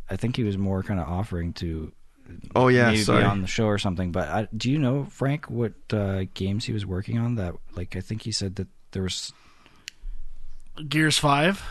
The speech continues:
Speaker 3: Um, I think F-, Forza. I know he's worked on that in the past.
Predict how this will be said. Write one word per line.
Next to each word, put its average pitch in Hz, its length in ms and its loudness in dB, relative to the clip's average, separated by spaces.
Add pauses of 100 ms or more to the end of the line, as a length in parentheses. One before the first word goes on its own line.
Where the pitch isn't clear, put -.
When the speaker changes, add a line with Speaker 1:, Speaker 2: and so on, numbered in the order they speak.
(260)
Speaker 3:
Um, 127 800 0 (1120)
I 143 80 -4
think 170 260 4
F-, - 180 -8 (160)
Forza. 165 680 2 (200)
I 113 140 -8
know 131 120 0
he's 135 140 -2
worked 143 200 -2
on 131 100 2
that 135 120 0
in 131 80 -4
the 131 60 -4
past. 143 560 0